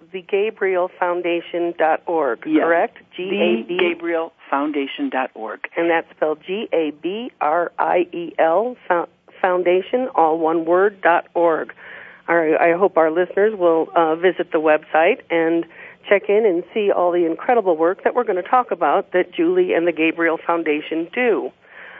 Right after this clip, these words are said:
Speaker 1: Um, let's get into some more intense issues here. What are some of the most pressing challenges that you encounter in bird conservation and companion parrot education? Um, you are a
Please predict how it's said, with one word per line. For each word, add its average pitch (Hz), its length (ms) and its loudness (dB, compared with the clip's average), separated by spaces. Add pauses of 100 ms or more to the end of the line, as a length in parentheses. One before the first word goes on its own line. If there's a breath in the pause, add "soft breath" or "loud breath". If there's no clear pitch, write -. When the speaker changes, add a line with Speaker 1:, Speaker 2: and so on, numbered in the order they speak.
(240 loud breath)
Speaker 1:
Um, 233 500 2
let's 294 220 0
get 349 140 0
into 330 280 2
some 285 460 0
more 254 320 2
intense 254 480 0 (100)
issues 247 440 -4
here. 170 280 0
What 226 220 0
are 311 160 -4
some 320 140 -2
of 269 40 -2
the 254 60 -2
most 226 300 0
pressing 254 560 0 (500 loud breath)
challenges 233 640 0
that - 160 -4
you 233 200 -6
encounter 220 720 0 (420 soft breath)
in 208 200 2
bird 196 280 0
conservation 180 720 -4
and 175 120 -4
companion 190 540 0
parrot 180 380 0
education? 180 840 -6 (680 loud breath)
Um, 170 440 2
you 214 220 4
are 185 400 4
a 165 40 -4